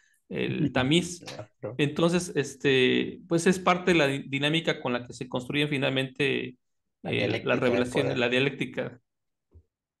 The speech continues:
Speaker 2: Vamos, claro. Sí, digo, ahorita vamos a ver, este,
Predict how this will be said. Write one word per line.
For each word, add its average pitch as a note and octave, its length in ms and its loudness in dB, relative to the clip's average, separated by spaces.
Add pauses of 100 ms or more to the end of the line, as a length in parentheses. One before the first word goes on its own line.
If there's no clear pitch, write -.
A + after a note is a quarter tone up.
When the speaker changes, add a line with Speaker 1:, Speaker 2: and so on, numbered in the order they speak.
(420)
Speaker 2:
Vamos, G#2+ 340 -10
claro. - 200 -16 (580)
Sí, C#3 200 0
digo, C3+ 200 4
ahorita D#3 240 6
vamos D#3+ 360 4
a A2+ 80 2
ver, B2+ 240 0 (120)
este, A2 560 -8